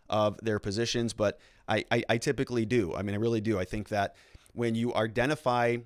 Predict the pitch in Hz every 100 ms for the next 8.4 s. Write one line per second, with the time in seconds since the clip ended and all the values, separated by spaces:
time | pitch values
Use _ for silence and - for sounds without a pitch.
0 | - 117 113 107 104 104 107 - _ -
1 | _ _ _ _ - - _ - 127 120
2 | 127 127 123 - 117 - - 71 110 104
3 | 95 110 107 104 117 117 120 - 120 117
4 | 104 - 110 104 107 101 - 101 101 107
5 | 113 113 107 110 107 107 101 101 95 127
6 | 131 127 120 120 117 107 107 101 87 -
7 | 110 - 101 110 110 120 127 123 135 127
8 | 143 139 139